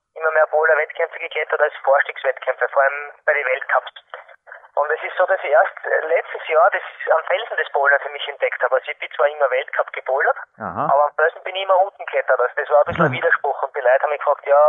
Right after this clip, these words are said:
Speaker 1: wieso machst du das und wieso gehst du nicht mehr bouldern?“
Speaker 2: Ja.
Speaker 1: Es ist so, dass ich das einfach, ja, ich bin letztes Jahr angefangen,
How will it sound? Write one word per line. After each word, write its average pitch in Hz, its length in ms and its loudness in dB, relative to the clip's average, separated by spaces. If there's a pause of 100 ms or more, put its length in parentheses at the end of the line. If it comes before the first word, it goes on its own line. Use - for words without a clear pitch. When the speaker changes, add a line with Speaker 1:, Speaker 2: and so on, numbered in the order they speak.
Speaker 1:
wieso 147 220 -6
machst 143 220 0
du 170 60 0
das 156 220 0
und 143 120 -2
wieso 131 480 -8
gehst 131 220 -2
du 131 60 -2
nicht 127 120 -6
mehr 127 200 2
bouldern?“ 113 300 0 (140)
Speaker 2:
Ja. 123 280 -2 (320)
Speaker 1:
Es - 120 -8
ist - 60 -14
so, 185 80 4
dass 180 140 -2
ich 180 140 -6
das 175 100 4
einfach, 165 200 0 (360)
ja, 170 160 6
ich 156 120 -8
bin - 120 -18
letztes - 300 -4
Jahr 151 200 4
angefangen, 202 320 2